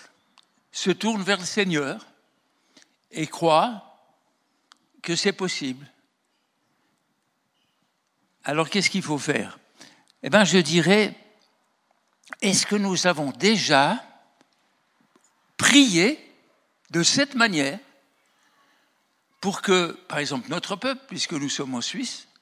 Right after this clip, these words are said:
mais ça pourrait être vrai de n'importe quel peuple, puisque, pour que notre peuple connaisse une visitation de Dieu très forte,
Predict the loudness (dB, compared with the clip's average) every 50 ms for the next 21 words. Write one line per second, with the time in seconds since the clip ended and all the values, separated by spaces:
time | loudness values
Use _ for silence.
0 | _ -12 -10 -10 -10 -10 -12 -10 -12 -12 -12 -14 -16 -16 -14 -14 -14 -14 -14 -14
1 | -12 -14 -14 -12 -14 -16 -16 -14 -16 -16 -12 -12 -14 -14 -14 _ _ _ _ _
2 | -20 -20 -20 -20 -20 -10 -6 -6 -6 -6 -8 -10 -14 -12 -8 -4 -2 0 0 0
3 | -2 -2 -4 -6 -4 -4 -4 -6 -6 -6 -10 -20 -20 _ _ _ _ _ _ _
4 | _ _ _ _ _ _ _ _ _ _ _ _ _ _ _ _ _ _ _ _
5 | -8 0 0 2 2 4 4 4 4 2 0 -6 -6 -10 -12 -16 -18 _ _ _
6 | _ _ _ _ _ _ _ _ _ _ _ _ _ _ _ _ -20 _ _ _
7 | -4 0 2 2 4 4 4 2 2 2 0 0 -2 -2 0 0 -2 -2 -4 -2
8 | -2 -2 -4 -4 -4 -2 0 0 0 0 -2 -6 -10 _ _ _ _ _ _ _
9 | _ _ _ _ _ _ _ _ _ _ _ _ _ _ _ _ _ _ _ _
10 | _ _ _ _ _ _ -8 -6 -2 0 0 0 0 -4 -6 -8 -10 -14 -16 -18
11 | -20 -20